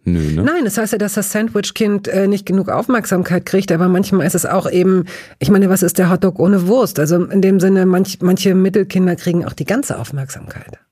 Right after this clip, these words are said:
Speaker 1: Ich glaub, bei uns, die haben das gut gemacht.
Speaker 2: Super.
Speaker 1: Haben die gut hingekriegt.
Speaker 2: Schön.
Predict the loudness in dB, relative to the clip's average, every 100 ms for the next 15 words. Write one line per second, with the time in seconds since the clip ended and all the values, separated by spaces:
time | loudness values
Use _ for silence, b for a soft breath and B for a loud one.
0 | _ _ _ _ -14 -6 -4 0 0 0
1 | 0 0 0 -2 -6 -2 -2 -2 -8 -10
2 | -6 -4 -4 -8 -12 -4 -2 0 -2 -2
3 | -2 -6 -6 -4 -4 -6